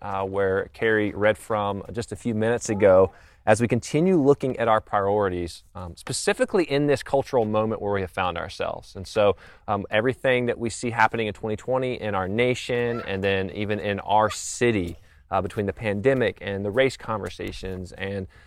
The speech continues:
the protest and the riots, just all of that, and to ask ourselves, what are we living for? What am I living for? And then what are we collectively as the people of God living for in this cultural moment where we have found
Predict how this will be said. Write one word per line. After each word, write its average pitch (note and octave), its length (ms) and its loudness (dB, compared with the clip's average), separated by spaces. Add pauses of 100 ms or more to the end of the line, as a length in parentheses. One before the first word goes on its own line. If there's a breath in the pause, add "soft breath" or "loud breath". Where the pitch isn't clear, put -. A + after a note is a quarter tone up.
(140 soft breath)
the G2+ 380 -4
protest A2 680 2
and G2+ 140 -6
the G2+ 80 -4
riots, B2 240 6
just A#2 160 -8 (100)
all E3+ 220 8
of B2+ 100 8
that, F2+ 260 6 (460)
and A#2 140 -2
to F#2+ 80 -4
ask D3 280 2
ourselves, B2 520 6
what D#3 260 0
are B3+ 80 2
we B2+ 320 2
living F#2+ 400 -2
for? - 440 -18
What E3 140 6
am C3+ 180 4
I B2+ 180 8
living G2+ 320 2
for? G2+ 220 0
And G#2 80 2
then A2 60 -2
what B2+ 100 6
are C3 40 2
we C3 140 0
collectively A2+ 480 0
as G2 140 -2
the G2+ 80 -6
people A2 320 -8
of F2+ 160 -6
God G2 440 10 (340 soft breath)
living G#2+ 500 4
for G2 400 0
in C#3+ 220 2
this C#3+ 140 2
cultural A#2 360 -2
moment G2+ 280 -4
where A#2 280 0
we A2 100 -4
have G2+ 140 -6
found F#2+ 500 -4